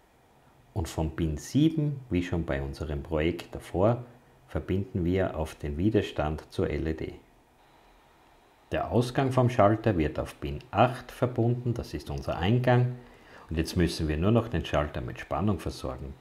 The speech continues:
Das machen wir jetzt im Schnelldurchgang, weil wir alle keine Zeit haben.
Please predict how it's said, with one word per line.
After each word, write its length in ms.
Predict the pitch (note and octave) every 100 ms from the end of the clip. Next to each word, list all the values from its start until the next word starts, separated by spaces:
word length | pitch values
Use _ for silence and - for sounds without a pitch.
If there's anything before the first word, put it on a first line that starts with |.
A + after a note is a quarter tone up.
| -
Das 140 | -
machen 320 | D#2+ D#2+ -
wir 80 | E2
jetzt 160 | D2+ D#2
im 80 |
Schnelldurchgang, 760 | - B2+ C#3+ C#3 C3 - A#2+ A2+ - - - -
weil 160 | D2+
wir 160 | F2+ C#2
alle 180 | C#2 D#2+
keine 280 | F2+ G#2+
Zeit 340 | B2 B2+ - -
haben. 200 | -